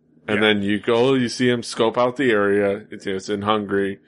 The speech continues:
Speaker 1: You see him set himself up to, to, uh, in the sniper spot. You see him take the shot.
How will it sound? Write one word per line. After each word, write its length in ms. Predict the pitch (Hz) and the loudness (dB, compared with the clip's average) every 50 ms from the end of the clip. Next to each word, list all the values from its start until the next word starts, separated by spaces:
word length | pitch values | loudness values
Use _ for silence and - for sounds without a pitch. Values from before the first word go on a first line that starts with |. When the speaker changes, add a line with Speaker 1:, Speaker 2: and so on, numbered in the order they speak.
| _ _ - | _ _ -12
Speaker 1:
You 80 | - - | -8 -4
see 180 | - 117 117 | 0 2 2
him 100 | 113 110 | 2 2
set 300 | 101 - - 120 117 117 | 0 0 4 4 6 6
himself 520 | 127 127 127 123 123 123 - 131 123 - 131 | 6 4 4 4 4 4 4 4 4 6 4
up 280 | 123 123 - - - - | 4 4 2 -2 -12 -6
to, 320 | - 131 127 123 120 113 | -4 -2 0 0 0 -2
to, 400 | - - - 117 113 113 104 95 - - - - | -4 -6 -4 -2 -2 -2 -4 -6 -12 -20 -8 -2
uh, 200 | 110 107 104 98 110 | 0 2 2 2 0
in 100 | 113 110 | -2 -4
the 60 | 113 | -6
sniper 400 | 113 - 120 113 110 104 107 107 | -4 -2 0 0 2 2 0 -2
spot. 460 | 104 - - 110 101 98 95 - - _ _ _ _ _ _ _ _ - | -4 -2 2 4 4 4 4 2 -2 _ _ _ _ _ _ _ _ -12
You 80 | - 101 | -8 -6
see 160 | - - 120 113 | 0 2 2 2
him 180 | 110 101 95 - | 2 0 -4 -4
take 240 | - - 123 127 127 | 0 2 2 2 2
the 80 | 139 127 | 0 -2
shot. 460 | - - 120 107 104 107 - - | 0 2 2 4 4 2 0 -4